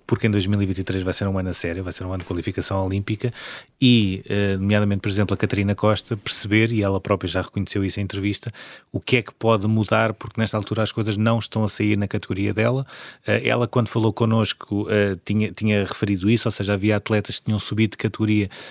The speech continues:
mas havia outras novas que estavam a aparecer. Essas novas, ehm, têm, têm, eh, têm dado cartas, têm conseguido, ehm, vitórias e têm conseguido marcar pontos, eh, e, por exemplo, é um exemplo paradigmático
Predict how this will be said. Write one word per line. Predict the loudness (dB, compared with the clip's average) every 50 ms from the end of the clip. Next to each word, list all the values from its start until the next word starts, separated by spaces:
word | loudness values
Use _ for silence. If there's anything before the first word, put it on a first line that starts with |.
| -18 _
mas | -4 0 0
havia | 0 2 2 2 2
outras | 2 2 0 -2 0
novas | 2 0 0 0 -2 -4
que | -6 -8
estavam | -4 -2 -2 0 0 0
a | -2
aparecer. | 0 -2 -4 -6 -2 -2 -2 -2 -2 _
Essas | 0 0 0 0 -2 -6 -4
novas, | -2 0 0 0 -2 -4 -8 -8 -10 -14 -18 -18 -16 -18 -18 -16 _
ehm, | -2 0 0 2 2 0 -2 -2 -4 -8 _
têm, | 0 0 2 2 2 0 0 -2
têm, | 0 0 0 0 2 0 0 0 -2 -2
eh, | 0 0 0 0 0 0 -2 -2 -4 -4 -6 -6 -2
têm | 0 0 2
dado | 2 0 0 0
cartas, | -2 -2 -2 -2 -4 -6
têm | -4 -4 -4 -4
conseguido, | -2 -4 -4 -4 -4 -2 0 0 0 0 -2 -4 -4 -6 -12 -16 -16 -18 -20 _
ehm, | -4 0 0 2 2 2 0 -2 -2 -4 -2
vitórias | 0 0 2 4 2 2 4 2 -2
e |
têm | 0 0 -2 0
conseguido | 0 -2 -2 0 -2 0
marcar | 0 0 2 0 -2 -2
pontos, | 0 0 0 0 0 0 -2 -6 -12 -4
eh, | -2 0 0 0 0 -2
e, | -4 -2
por | 0 0
exemplo, | 0 0 -2 -2 0
é | 2
um | 4 4
exemplo | 4 4 2 2 0 0
paradigmático | 0 2 2 2 2 0 2 0 0 0 -2 -8